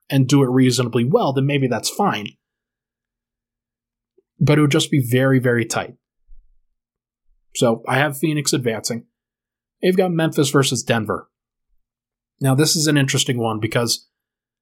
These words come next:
Matt Moore has told me the entire year, "Just look at their half-court offense. Look at their half-court offense."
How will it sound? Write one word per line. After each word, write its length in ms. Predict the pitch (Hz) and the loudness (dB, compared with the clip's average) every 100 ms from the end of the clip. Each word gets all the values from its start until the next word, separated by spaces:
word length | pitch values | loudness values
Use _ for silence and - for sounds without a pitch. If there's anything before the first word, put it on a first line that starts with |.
| _ _ _ _ _ _ - | _ _ _ _ _ _ -2
Matt 200 | 147 151 | -2 0
Moore 200 | 147 135 | -2 0
has 180 | 135 | -2
told 240 | - 135 120 | 0 0 0
me 140 | 120 | 0
the 120 | 113 | 0
entire 500 | 113 101 - 143 147 139 | -2 -2 0 2 2 2
year, 340 | 117 95 - _ _ _ _ _ _ _ - | 2 -2 -10 _ _ _ _ _ _ _ -4
"Just 200 | 123 - | -2 -2
look 340 | 120 139 160 | 0 2 2
at 100 | 156 | 0
their 140 | 139 135 | 0 0
half-court 420 | 127 117 - 117 | 0 -4 -2 -2
offense. 380 | 101 92 87 - | -2 -6 -8 0
Look 200 | 147 156 | 2 2
at 80 | 147 | 2
their 120 | 139 | 2
half-court 400 | 123 120 - 117 | 0 -4 -6 -4
offense." 500 | 101 - 92 - - | -4 -6 -12 -10 -14